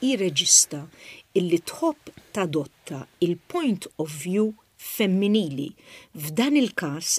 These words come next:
il-point of view ovvjament ta' Fanny Bron. U Jane Campion innifisha titkellem fuq il-point of view, i tajt illi tħobb tadotta il-point of view tal-personaġġi femminili, per eżempju,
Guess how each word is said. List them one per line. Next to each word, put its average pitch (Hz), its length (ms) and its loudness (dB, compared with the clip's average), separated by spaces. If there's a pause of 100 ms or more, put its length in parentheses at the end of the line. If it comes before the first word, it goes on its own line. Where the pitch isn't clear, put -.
il-point 220 560 -2
of 139 80 -6
view 160 320 -2
ovvjament 156 640 -2
ta' 196 120 -10
Fanny 147 380 -8 (300)
Bron. 160 480 2 (320)
U 226 100 6
Jane 320 280 2
Campion 202 440 -2
innifisha 175 600 0 (380)
titkellem 208 680 2
fuq - 200 -8
il-point 147 500 -6
of 151 120 -6
view, 151 600 -4 (360)
i 359 140 6 (140)
tajt 151 560 -4
illi 175 320 2
tħobb - 360 -8
tadotta 147 640 -4 (200)
il-point 202 560 0
of 147 120 -2
view 135 320 -8 (520)
tal-personaġġi 208 1000 2
femminili, 160 600 0
per 165 160 2
eżempju, 196 560 4